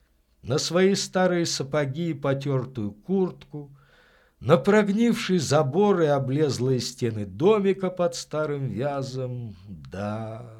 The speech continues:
сделал дело. Вот она, тихая, покойная старость, стояла в его голове.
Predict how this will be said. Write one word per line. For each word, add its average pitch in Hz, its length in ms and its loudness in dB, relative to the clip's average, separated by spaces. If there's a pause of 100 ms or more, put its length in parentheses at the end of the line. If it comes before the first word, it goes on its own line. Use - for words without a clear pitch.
(880)
сделал 139 840 -2
дело. 123 840 -6 (600)
Вот 185 460 -6
она, 80 500 -14 (280)
тихая, 113 800 -6 (100)
покойная 98 880 -6
старость, 104 1400 -4 (380)
стояла 113 720 -4
в 98 80 -8
его 101 220 -8
голове. 87 800 -10